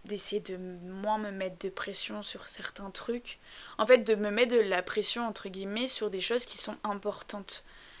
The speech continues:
Et pas sur des trucs qui vont se passer dans six mois, auxquels j'ai encore le temps de préparer, de prévoir. Et que,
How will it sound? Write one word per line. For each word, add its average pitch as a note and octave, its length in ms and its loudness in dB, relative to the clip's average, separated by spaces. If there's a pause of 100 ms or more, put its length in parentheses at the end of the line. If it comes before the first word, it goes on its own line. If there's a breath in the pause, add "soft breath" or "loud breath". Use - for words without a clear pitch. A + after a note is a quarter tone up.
(120)
Et A3 120 2
pas A#3 180 8
sur A3 180 2
des G#3 120 2
trucs A#3 220 -2
qui G#3 120 -6
vont G#3 140 -6
se - 80 -4
passer G3+ 280 0
dans G3+ 140 -6
six - 180 0
mois, G#3+ 380 2
auxquels G3+ 340 0
j'ai G3 100 -4
encore F#3+ 280 -8
le F#3+ 160 -4
temps A3 220 -4
de A3 180 0
préparer, G#3 680 0
de G3+ 100 -6
prévoir. G3 640 -2 (680 loud breath)
Et - 60 -6
que, C#3+ 640 -6